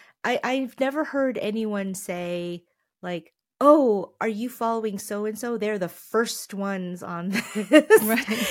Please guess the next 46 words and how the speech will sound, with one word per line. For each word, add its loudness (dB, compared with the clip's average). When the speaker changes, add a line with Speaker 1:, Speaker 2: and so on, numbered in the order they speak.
Speaker 1:
You 6
know, 8
it's 2
always 2
like, 0
"Are 0
you -4
following -2
so-and-so? -2
They're, 0
like, -6
killing -4
it -4
on -6
this -12
platform," -12
or, -4
"They're -2
so -2
funny," -4
or, 0
"I -4
learned 0
so -2
much -2
from -8
them." -12
It's -8
never 2
because -6
they're -4
the -8
first -8
or -6
they're -4
Speaker 2:
Yeah. -
Speaker 1:
the -6
first -10
ones. -10
Eh, -12
you -6
don't -4
get -4
a -4
recommendation -8
'cause, -16